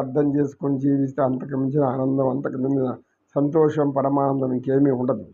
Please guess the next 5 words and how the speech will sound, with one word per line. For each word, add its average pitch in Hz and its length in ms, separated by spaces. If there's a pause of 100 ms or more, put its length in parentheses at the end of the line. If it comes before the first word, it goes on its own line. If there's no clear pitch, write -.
(2000)
కలవక 151 380 (120)
ముందు 156 200 (800)
ఆరాటపడతారు, 139 760 (1200)
కలిశాక 160 520 (680)
పోరాటపడతారు. 143 760